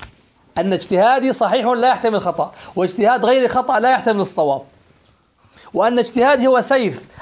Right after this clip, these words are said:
أقطع به سائر الألسنة، ألسنة المجتهدين، عند ذلك ستكون وهابيا بامتياز.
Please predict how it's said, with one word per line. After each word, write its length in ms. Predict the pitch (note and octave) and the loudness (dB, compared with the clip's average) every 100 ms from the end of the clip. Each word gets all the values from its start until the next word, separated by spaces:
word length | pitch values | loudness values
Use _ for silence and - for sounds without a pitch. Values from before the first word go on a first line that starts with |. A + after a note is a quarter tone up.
| - | -4
أقطع 300 | A3+ G#3 A3+ | -4 0 0
به 220 | A3+ B3 | 2 0
سائر 360 | G#3 A#3 B3+ A#3+ | 0 2 2 2
الألسنة، 500 | G3 F3+ D3+ C3+ C3 - _ _ _ _ _ _ - | 0 -2 -2 -4 -6 -12 _ _ _ _ _ _ -4
ألسنة 320 | E3+ A3 F#3 | -2 0 0
المجتهدين، 600 | F#3 - D3 C3+ B2+ - - - _ | -2 -2 -4 -2 -4 -6 -16 -20 _
عند 160 | F#3+ F#3 | -2 0
ذلك 200 | G3+ G3 | 0 -2
ستكون 320 | E3+ D#3+ F#3+ | -4 -4 -2
وهابيا 460 | F3 F3+ E3+ F#3 | 0 0 0 -2
بامتياز. 640 | F3 D3+ C#3 C#3 C3+ C3 | -2 -4 -4 -2 -2 -6